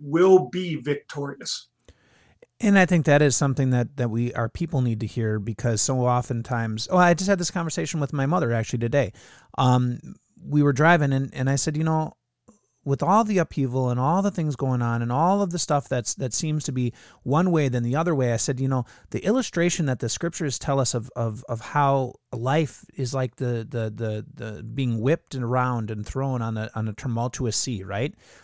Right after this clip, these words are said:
Speaker 2: You have that beautiful illustration of the, of how this is, that, that, man, when you look around, that's really what life is."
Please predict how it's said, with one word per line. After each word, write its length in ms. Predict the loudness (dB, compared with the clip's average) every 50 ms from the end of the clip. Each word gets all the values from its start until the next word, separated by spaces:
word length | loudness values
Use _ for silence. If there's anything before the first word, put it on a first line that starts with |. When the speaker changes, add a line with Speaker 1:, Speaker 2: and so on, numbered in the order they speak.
| _ _ -8
Speaker 2:
You 140 | -4 -2 0 0
have 100 | 0 0
that 120 | -2 -4
beautiful 440 | -2 -4 -2 -2 -2 -4 -2 -2 0
illustration 500 | 0 -2 -2 -2 -2 -2 -2 -2 -4 -6
of 80 | -6
the, 180 | -4 -6 -6 -6
of 140 | -6 -8 -6
how 160 | -4 -4 -4
this 220 | -4 -4 -4 -4
is, 180 | -4 -4 -4 -6 -10 -14 -20 _ _ _ _ _ _ _
that, 360 | -2 0 2 2 0 -2 -6 _ -20 _ _ -10
that, 200 | -8 -8 -10 -12 _ _ _ _
man, 460 | -4 0 2 2 2 2 0 -2 -4 -6
when 160 | -2 0 0
you 80 | 2 2
look 180 | 0 0 0
around, 480 | 0 0 2 2 2 2 0 -4 -8 -12 -18 _ _
that's 260 | -4 -2 -2 -2 -6
really 300 | -2 0 2 2 2 2
what 220 | 2 2 2 2
life 280 | 2 0 0 0 0 0
is." 360 | -2 -2 -2 -4 -6 -8 -10